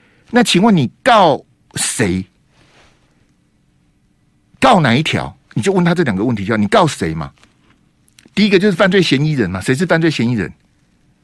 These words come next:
第二个，你告他哪一条罪？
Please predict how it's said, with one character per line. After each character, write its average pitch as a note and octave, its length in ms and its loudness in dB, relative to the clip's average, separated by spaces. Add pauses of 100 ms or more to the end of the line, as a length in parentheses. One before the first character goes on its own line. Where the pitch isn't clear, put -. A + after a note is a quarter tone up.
(800)
第 A3 140 4
二 F#3+ 60 6
个， C#3+ 200 0 (160)
你 D3+ 100 0
告 G#3 160 2
他 F#3+ 140 0
哪 C#3+ 160 2
一 - 20 0
条 C#3 200 -4
罪？ A2 240 -4